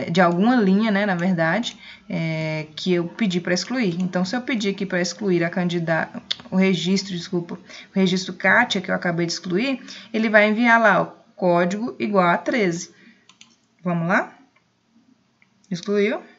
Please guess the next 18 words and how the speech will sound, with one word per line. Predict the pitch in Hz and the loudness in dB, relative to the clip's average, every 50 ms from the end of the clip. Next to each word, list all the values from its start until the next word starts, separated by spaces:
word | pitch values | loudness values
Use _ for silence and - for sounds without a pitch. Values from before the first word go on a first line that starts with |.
| _ - - - _ _ _ _ _ _ _ _ _ _ _ _ _ _ _ _ _ _ _ _ _ _ _ _ _ _ _ _ _ _ _ _ _ _ _ _ _ - - - - | _ -20 -20 -20 _ _ _ _ _ _ _ _ _ _ _ _ _ _ _ _ _ _ _ _ _ _ _ _ _ _ _ _ _ _ _ _ _ _ _ _ _ -20 -18 -10 -6
Ok, | 180 180 180 - 247 233 190 - - - - | -6 -6 -4 -4 -2 -2 -2 -4 -6 -10 -8
vou | 185 180 185 | -4 -2 -2
excluir | 185 185 - 196 190 190 190 | -2 -2 -2 -2 0 0 2
um | 196 190 | 2 2
outro | 185 190 190 190 180 | 2 0 0 -2 -4
aqui, | 180 180 - 226 233 226 | -8 -6 -4 -2 0 0
ó, | 180 170 | 0 -2
pra | 170 - 180 | -4 -6 -8
vocês | 175 180 185 185 | -6 -4 -2 -2
observarem | 185 185 185 - 190 190 180 180 180 185 185 185 | -2 -2 -2 0 0 0 0 0 0 0 0 0
ali | 196 233 | 2 0
em | 240 | 0
cima | - - - 202 196 202 208 | -2 -2 -2 -2 -2 -2 0
na, | 202 202 208 208 214 | 0 0 0 0 0
na | 196 190 | 0 0
U | 190 | 0
R | 196 214 220 | 0 0 0
L. | 214 185 165 160 - - | 0 0 -2 -2 -6 -10